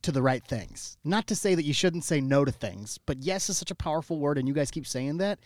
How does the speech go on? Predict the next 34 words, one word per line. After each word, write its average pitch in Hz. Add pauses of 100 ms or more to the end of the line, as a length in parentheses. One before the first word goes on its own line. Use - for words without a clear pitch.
(260)
And 139 (160)
y-, -
you, 190 (140)
I 165
don't 160
know. - (220)
If -
you 165
listen 190
to 175
this 165
podcast, 156
there's 139
a 127
lot 131
of 127
things 120
that 110
are 107
coming 110
full 107
circle. 107 (240)
There's 113
conversations 117
I've 107
had -
with -
other 113
people 110 (220)
that 117
seem 123
to 120
be 113
working 110